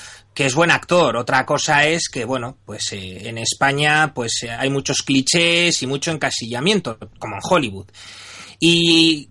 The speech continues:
cuando salió No habrá paz para los malvados y arrasó ese año, que además creo que fue en dos mil doce o por ahí, parecía que se iban a comer el mundo. José Coronado, pues bueno, ha seguido estrenando pelis, ahora está en la serie esta del Príncipe, pero Enrique no ha tenido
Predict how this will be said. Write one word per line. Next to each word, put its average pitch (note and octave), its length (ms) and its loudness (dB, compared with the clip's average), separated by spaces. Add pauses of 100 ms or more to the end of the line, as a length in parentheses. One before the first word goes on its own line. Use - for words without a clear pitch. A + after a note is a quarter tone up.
(100)
cuando E3 260 2
salió E3+ 280 2
No B3+ 80 0
habrá A#3+ 200 2
paz A3 140 0
para G#3 180 2
los F#3+ 160 -4
malvados F3+ 480 -2
y F3+ 60 2
arrasó E3 480 -2
ese E3 240 -2
año, A#3 240 -2
que F3 60 0
además E3 280 0
creo A#3+ 140 -4
que F#3 100 -4
fue F3+ 140 -2
en E3 60 -2
dos D#3 160 -4
mil B2+ 180 -4
doce G#3 320 -4
o - 100 -14
por C#3 160 -2
ahí, G#3 220 0 (520)
parecía E3 420 2
que G3 80 -2
se - 140 0
iban G#3+ 180 2
a F#3+ 80 2
comer F#3 280 0
el F3+ 120 2
mundo. G3 460 0
José D3+ 400 -2
Coronado, F#3+ 520 4
pues D#3 260 -4
bueno, G3+ 340 0
ha D#3 100 0
seguido E3 320 0
estrenando D3+ 480 -2
pelis, F#3 540 0
ahora D3+ 180 2
está - 200 -4
en D3+ 80 -2
la D3 80 0
serie D3+ 240 -2
esta C#3+ 180 -4
del C3+ 160 -2
Príncipe, D#3 500 -2
pero C#3 220 0
Enrique F#3 340 2
no G#3+ 220 4
ha G#3 80 2
tenido G3 520 4